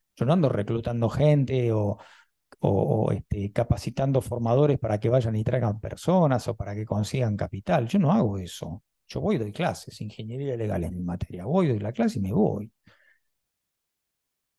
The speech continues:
Me acuerdo cuando, ¿quién fue? Hubo algún, hubo una funcionaria pública que le,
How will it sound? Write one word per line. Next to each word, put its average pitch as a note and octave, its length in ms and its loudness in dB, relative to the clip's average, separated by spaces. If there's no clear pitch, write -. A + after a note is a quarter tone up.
Me B2 180 0
acuerdo D#3+ 340 2
cuando, G2+ 1000 -6
¿quién G3+ 200 -16
fue? G3+ 220 -10
Hubo E3 440 0
algún, C#3 260 -2
hubo D#3+ 240 0
una G#2+ 600 -4
funcionaria A#2+ 720 -2
pública A2+ 440 0
que G2 140 -2
le, G2 380 -4